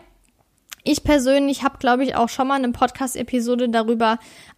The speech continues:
aufgenommen, welche Nahrungsergänzungsmittel sinnvoll sind und welche ich nehme. Es gibt doch noch mal auf jeden Fall einen ausführlichen Blogartikel darüber, den verlinke ich dir unten in den Shownotes noch mal.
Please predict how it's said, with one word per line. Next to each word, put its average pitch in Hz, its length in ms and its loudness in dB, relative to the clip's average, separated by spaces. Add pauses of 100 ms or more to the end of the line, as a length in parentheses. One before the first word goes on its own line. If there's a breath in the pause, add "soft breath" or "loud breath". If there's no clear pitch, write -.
aufgenommen, 311 760 2
welche 247 440 2
Nahrungsergänzungsmittel 233 1120 0
sinnvoll 277 480 2
sind 262 260 2
und 233 160 2
welche 214 340 -2
ich - 220 -2
nehme. 302 380 0
Es - 160 -2
gibt - 200 -2
doch 320 140 2
noch 269 240 0
mal 269 220 2
auf 254 160 -8
jeden 262 180 0
Fall 247 200 2
einen 240 100 -2
ausführlichen 240 720 0
Blogartikel 320 680 2
darüber, 277 420 4
den 240 140 0
verlinke 240 480 2
ich 311 120 0
dir 277 200 0
unten 320 280 -2
in 240 120 0
den 233 160 0
Shownotes 269 640 0
noch 202 180 -4
mal. 233 240 0